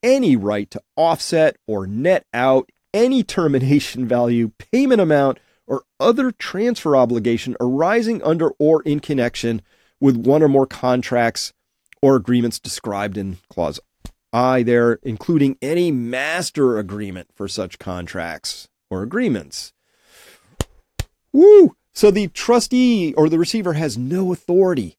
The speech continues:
to prevent these things. And as we talked about, what are these qualified financial contracts? Well, it's a huge, big, long, it's a giant list of things, of securities, uh, that, that fall under that as well, all derivatives.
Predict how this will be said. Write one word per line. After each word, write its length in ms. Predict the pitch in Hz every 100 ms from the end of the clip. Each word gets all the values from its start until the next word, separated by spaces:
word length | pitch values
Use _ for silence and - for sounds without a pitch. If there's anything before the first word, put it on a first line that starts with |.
| _
to 120 | 147
prevent 360 | 151 135 175 180
these 220 | 143 -
things. 300 | 131 101 87
And 100 | 123
as 140 | 131 160
we 100 | 156
talked 340 | - 175 -
about, 200 | 170 120
what 180 | 135 151
are 140 | 160
these 160 | 143 -
qualified 580 | - 143 147 - 135 -
financial 380 | 139 135 135
contracts? 580 | 120 156 165 135 98 - _ _ _
Well, 120 | 123
it's 120 | 123 107
a 120 | 95
huge, 460 | - 143 160 139
big, 180 | 151 151
long, 480 | 131 139 139 127 110
it's 140 | 117
a 60 | 104
giant 520 | 85 113 120 113 101
list 300 | 101 98 -
of 80 | 90
things, 400 | - 69 90 -
of 180 | 104 -
securities, 800 | 120 - 127 117 110 104 - -
uh, 160 | 101 98
that, 240 | 104 -
that 140 | 101
fall 240 | - 113 110
under 160 | 104
that 220 | 101 101 -
as 140 | 101
well, 340 | 110 170 123 -
all 160 | 131 151
derivatives. 580 | 160 190 127 80 -